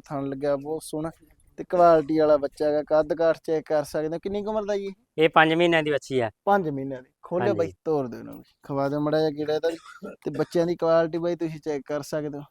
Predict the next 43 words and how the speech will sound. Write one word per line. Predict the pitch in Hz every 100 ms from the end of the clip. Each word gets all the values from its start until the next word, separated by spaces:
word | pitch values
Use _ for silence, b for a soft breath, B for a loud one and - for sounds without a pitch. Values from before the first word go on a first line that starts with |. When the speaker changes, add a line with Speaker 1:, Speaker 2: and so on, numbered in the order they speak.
| _ -
Speaker 1:
ਇਹਦਾ | 202 240
ਮੁੱਲ | 208 180
ਕੀ | 165
ਰਹੂਗਾ | 151 139 131
ਜੀ? | 117
Speaker 2:
ਇਹ | 165
ਪਚਾਨਵੇਂ | - 160 156 156 160
ਸੌ | 151 156
ਦੀ | 160
ਦੇਣੀ, | 147 143 143
ਦੇਣੀ | 139 135
ਆਪਾਂ। | 120 - 104 90
Speaker 1:
ਪਚਾਨਵੇਂ | 175 156 185 165 139
ਸੌ | 127 117
ਦੀ। | 101 - -
Speaker 2:
ਹਾਂਜੀ। | 131 110 104 92
Speaker 1:
ਬਾਕੀ | 143 - -
ਚਮਕ | 165 156 160
ਦਮਕ | 151 151 135
ਵਾਲਾ | 151 147
ਬੱਚਾ | 143 - 147
ਬਾਈ, | 143
ਲਿੱਸਾ | 175 175 214
ਲਾਵਾਂ | 208 214 226
ਇਹ | 220
ਨਹੀਂ | 151 135
ਹੈ | 151
ਨਾ? | 151
Speaker 2:
ਹਾਂ, | 139 127
ਹਾਂ, | 123 113
ਹਾਂ, | 117 110
ਹਾਂ। | 107 104 117 127
Speaker 1:
ਵਧੀਆ | 139 151 170
ਬਾਈ | 151 143
ਬੱਚਾ | 139 -
ਹੈਗਾ। | 135 135 135 b b _ -
ਬਾਕੀ | 151 143
ਤੁਸੀਂ | 147 143 135
ਚੈੱਕ | 131 -
ਕਰ | 113 -
ਸਕਦੇ | - 113 107
ਹੋ। |
ਲੈ, | 107